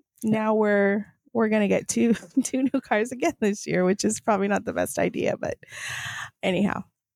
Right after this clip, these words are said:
Speaker 2: Um, so anyways, boundaries
Speaker 1: Boundaries.
Speaker 2: are good.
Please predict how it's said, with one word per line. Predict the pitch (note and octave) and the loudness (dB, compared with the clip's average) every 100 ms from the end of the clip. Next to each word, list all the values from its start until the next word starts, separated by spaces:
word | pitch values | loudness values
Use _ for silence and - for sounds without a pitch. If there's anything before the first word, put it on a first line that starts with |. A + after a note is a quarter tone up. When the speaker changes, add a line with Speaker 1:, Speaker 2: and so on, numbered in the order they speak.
| _ - | _ -2
Speaker 2:
Um, | G3+ F#3 F3+ F3+ A#3+ G#3 _ _ _ _ _ _ - - _ _ _ _ _ - | 0 2 2 0 -6 -12 _ _ _ _ _ _ -16 -16 _ _ _ _ _ -6
so | - A#3+ | 0 2
anyways, | A#3 G#3+ F#3 E3+ G3 - - - - _ _ _ _ _ _ _ _ _ _ _ _ _ _ _ - _ _ _ _ _ _ _ _ _ - | 2 4 4 4 2 -2 -4 -4 -8 _ _ _ _ _ _ _ _ _ _ _ _ _ _ _ -20 _ _ _ _ _ _ _ _ _ -2
boundaries | A#3 A3 G#3+ G3 G3 G#3 A3 - - - | 2 4 4 2 2 2 0 -4 0 2
Speaker 1:
Boundaries. | F3+ E3+ D#3 - | 4 4 2 0
Speaker 2:
are | A3 A3 | -2 -2
good. | B3 | -4